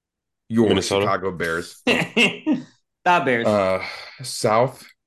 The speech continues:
Speaker 1: uh, New Orleans, as we all know. West, Seattle, as we just said. Wild card teams. Seth, don't worry. I got Minnesota making it. San Francisco,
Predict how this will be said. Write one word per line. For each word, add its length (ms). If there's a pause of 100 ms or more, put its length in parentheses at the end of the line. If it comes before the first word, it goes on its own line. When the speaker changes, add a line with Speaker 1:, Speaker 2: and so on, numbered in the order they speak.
(260)
Speaker 1:
uh, 220
New 180
Orleans, 480
as 180
we 100
all 120
know. 380
West, 640 (320)
Seattle, 580 (240)
as 180
we 80
just 220
said. 260 (640)
Wild 440
card 280
teams. 540 (120)
Seth, 280
don't 140
worry. 200
I 60
got 140
Minnesota 440
making 320
it. 120 (480)
San 320
Francisco, 800